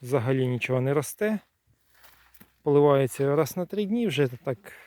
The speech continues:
нічим майже не удобрюється, тому що сенсу нема, холодно, воно погано росте. В теплиці помідор він то,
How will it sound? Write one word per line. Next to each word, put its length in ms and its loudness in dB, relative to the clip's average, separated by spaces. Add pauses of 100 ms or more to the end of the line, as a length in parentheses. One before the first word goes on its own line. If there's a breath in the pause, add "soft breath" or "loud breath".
(200 loud breath)
нічим 500 0
майже 340 0
не 100 0
удобрюється, 800 0 (880)
тому 180 -6
що 180 -4
сенсу 460 -2
нема, 280 2
холодно, 560 -2
воно 200 -2
погано 380 -2
росте. 460 -4 (800 soft breath)
В 40 -20
теплиці 400 2
помідор 460 2
він 160 0
то, 180 -6